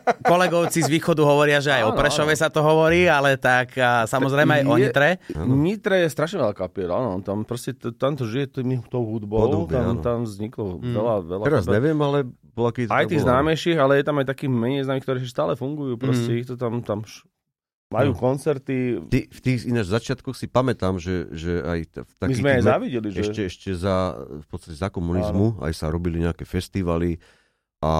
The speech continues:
Speaker 3: ono to bolo v podstate aj trochu také, že, e,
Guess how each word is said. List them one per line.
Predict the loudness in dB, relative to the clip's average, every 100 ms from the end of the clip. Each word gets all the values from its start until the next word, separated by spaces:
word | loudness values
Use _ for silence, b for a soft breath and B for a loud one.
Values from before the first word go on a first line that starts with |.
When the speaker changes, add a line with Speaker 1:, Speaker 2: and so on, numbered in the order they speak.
| 2 2 0 -2 -8 _ _
Speaker 3:
ono | -4 -4
to | -2
bolo | -2 -2 -2
v |
podstate | -6 -6 -2 -4
aj |
trochu | -4 -8 -6
také, | -4 -2 -2
že, | 0 2 2 0 -6 _
e, | -12